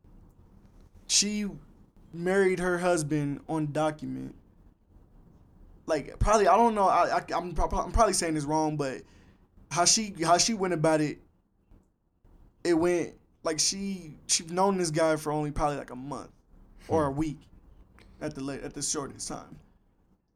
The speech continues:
Speaker 1: And then eventually decided to just wanted to marry the guy because they can compromise.
Speaker 2: How old was she?
Speaker 1: Probably, like, fifty, fifty
Speaker 2: I
Speaker 1: something.
Speaker 2: get that. When you that old,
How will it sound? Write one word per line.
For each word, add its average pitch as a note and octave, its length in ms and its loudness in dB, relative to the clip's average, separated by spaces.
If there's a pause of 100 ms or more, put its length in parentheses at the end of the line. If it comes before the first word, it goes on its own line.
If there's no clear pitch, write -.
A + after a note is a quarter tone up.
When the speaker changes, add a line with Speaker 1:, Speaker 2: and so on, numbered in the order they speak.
Speaker 1:
And D#3 140 -6
then C#3 200 -2
eventually D#3 520 0
decided D3+ 420 0
to C#3 80 -12
just C#3 240 -8
wanted C#3+ 240 -6
to C3+ 60 -8
marry D3 280 -2
the C3+ 100 -10
guy C3+ 220 -6
because C3 600 -6 (260)
they C#3+ 140 -4
can C#3 240 -8
compromise. C#3 920 -6
Speaker 2:
How C3 200 -4
old A#2+ 300 -2
was E2+ 160 -4
she? D#2 280 -14 (1300)
Speaker 1:
Probably, B3 260 -2
like, C#3+ 220 -4 (640)
fifty, C#3+ 440 -6 (340)
fifty D#3+ 180 -10
Speaker 2:
I - 100 -4
Speaker 1:
something. C3+ 120 -2
Speaker 2:
get C#3 260 -2
that. D2+ 280 -6 (880)
When G2 240 -4
you A#2+ 180 -2
that A2+ 180 0
old, B2 480 -4